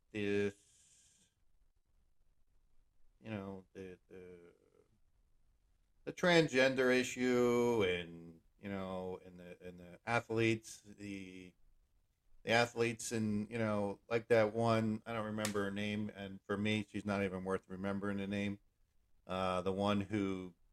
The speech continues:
turned her back on the flag on the podium. I mean, to me, uh,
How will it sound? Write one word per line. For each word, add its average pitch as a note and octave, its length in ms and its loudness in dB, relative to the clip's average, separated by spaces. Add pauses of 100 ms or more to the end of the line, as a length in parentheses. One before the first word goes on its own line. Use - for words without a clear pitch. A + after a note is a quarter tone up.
(540)
turned A2+ 260 2
her G2 100 2
back G2 420 4
on F#2 160 -4
the F#2 80 -6
flag G2+ 480 0 (240)
on G2 100 -10
the F#2+ 60 -8
podium. G#2+ 640 0 (1080)
I G2+ 60 -4
mean, G#2 220 0
to A#2 100 -8
me, C#3 400 6 (680)
uh, G2 360 -2